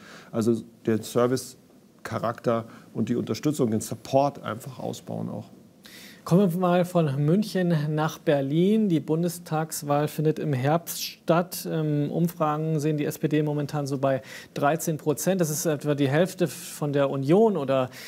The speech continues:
Speaker 2: den Grünen. Warum tut man sich so schwer im Bund?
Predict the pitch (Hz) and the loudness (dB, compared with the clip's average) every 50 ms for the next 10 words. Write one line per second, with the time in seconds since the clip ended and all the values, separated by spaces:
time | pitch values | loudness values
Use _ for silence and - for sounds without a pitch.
0 | - - - - - 156 151 147 135 135 143 165 185 196 190 185 208 208 220 214 | -16 -18 -18 -4 0 2 2 2 2 2 4 4 4 4 4 2 0 0 0 0
1 | 208 208 190 170 - - - 220 220 208 180 170 156 165 165 - 156 - - - | 0 0 0 -2 -4 -6 -8 -8 -4 -4 -2 -2 -2 -4 -4 -4 -6 -6 -6 -6
2 | - 135 123 123 127 131 - 135 135 - 123 131 135 139 - - - - | -6 -4 -4 -4 -4 -4 -6 -8 -10 -10 -10 -8 -8 -10 -12 -12 -14 -16